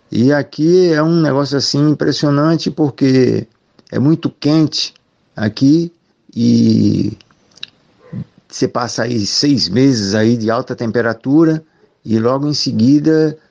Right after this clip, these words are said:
aparece um período muito frio também, né? E isso provoca uma chamada, é, doenças,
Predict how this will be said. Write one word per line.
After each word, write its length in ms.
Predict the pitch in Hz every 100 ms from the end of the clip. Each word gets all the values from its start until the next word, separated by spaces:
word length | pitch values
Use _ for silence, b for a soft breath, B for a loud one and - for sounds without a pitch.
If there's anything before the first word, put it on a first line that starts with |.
| b _ -
aparece 480 | - 117 117 120 127
um 80 |
período 440 | 113 123 113 120 127
muito 260 | 120 151
frio 440 | 147 - 139 143 127
também, 500 | - 110 104 98 98 _ _ _ -
né? 400 | 113 110 123 - _
E 1000 | 117 113 123 123 120 117 110 104 104 92 _ -
isso 380 | 143 175 - 196
provoca 960 | 190 175 131 127 165 165 180 160 131 107
uma 200 | 110 110
chamada, 720 | - 110 110 120 107 95 90 _ _ _ -
é, 720 | 101 107 107 101 95 92 101 _ _ _ -
doenças, 1080 | - 98 104 113 139 - - 95 - - -